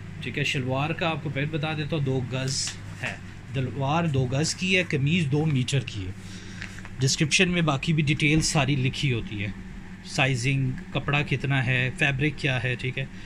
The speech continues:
Fabric भी इसकी अच्छी quality का fabric लगा हुआ है इस पे, Granted fabric है। Premium lawn shirt, neck embroidered with printed trouser। ये देखिए, blue design बहुत ही खूबसूरत। Full wholesale price, आपको पाँच के पाँच सूट लेंगे तो आठ सौ पचहत्तर रुपये में लगेंगे,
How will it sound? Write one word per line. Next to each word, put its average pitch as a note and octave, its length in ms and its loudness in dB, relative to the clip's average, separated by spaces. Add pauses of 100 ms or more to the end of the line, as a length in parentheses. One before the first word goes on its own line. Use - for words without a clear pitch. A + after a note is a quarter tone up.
(240)
Fabric C#3+ 420 2
भी D#3 160 4
इसकी D3+ 240 -2
अच्छी C#3 240 -2
quality A2+ 320 -2
का A2 80 -4
fabric G2 340 -6
लगा G2 180 -6
हुआ G2 80 -6
है G2 60 -4
इस F#2 100 -6
पे, F#2+ 120 -12 (400)
Granted B2+ 320 2
fabric C3 380 -2
है। C#3+ 60 -4 (500)
Premium C3+ 400 2
lawn B2+ 260 2
shirt, C#3 440 0
neck A#2+ 340 0
embroidered C3+ 480 2 (100)
with D#3 200 2
printed A2+ 360 -2
trouser। G2+ 400 -6 (3000)
ये G2+ 60 -4
देखिए, G2+ 220 -4
blue A#2+ 300 0
design A2+ 360 0 (120)
बहुत G#2+ 260 -4
ही - 60 -10
खूबसूरत। B2 440 -4 (540)
Full D3+ 180 4
wholesale D3 480 2
price, D3+ 300 2
आपको D3 240 4
पाँच C3+ 260 0
के D#3 80 -2
पाँच C#3+ 240 0
सूट C#3+ 260 0
लेंगे C#3 300 2
तो C3+ 160 -4
आठ A#2+ 220 -4
सौ A#2 140 -6
पचहत्तर A#2+ 400 -4
रुपये D3+ 220 0
में D#3+ 140 0
लगेंगे, D3+ 440 0